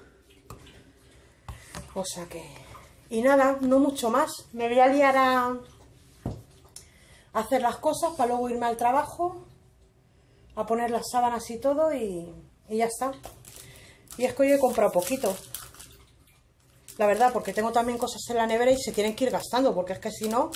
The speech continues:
vas comprando, se van, se va comiendo lo que has comprado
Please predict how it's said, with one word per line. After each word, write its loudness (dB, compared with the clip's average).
vas 2
comprando, 2
se 0
van, 0
se 0
va 4
comiendo 2
lo 2
que -2
has -4
comprado 4